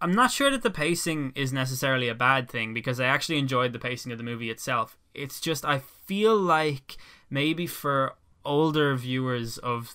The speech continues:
the, uh, Marvel movies, like, if, if you're looking for another Marvel blockbuster, like, this is <laughs> definitely one,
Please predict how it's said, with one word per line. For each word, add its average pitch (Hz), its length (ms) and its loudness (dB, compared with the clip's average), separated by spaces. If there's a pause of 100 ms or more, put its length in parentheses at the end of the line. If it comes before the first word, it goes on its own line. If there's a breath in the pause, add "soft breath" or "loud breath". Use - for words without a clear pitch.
the, 113 380 -4
uh, 113 460 -2
Marvel 127 480 4
movies, 113 580 -6 (240 loud breath)
like, 135 200 -4
if, 147 300 -2
if 139 220 -4
you're 151 240 4
looking 143 320 0
for 131 160 -2
another 123 460 0
Marvel 117 580 0
blockbuster, 113 960 -4 (320 loud breath)
like, 135 180 -2
this 147 180 2
is 160 120 2
<laughs> 139 100 4
definitely 165 420 2
one, 156 360 4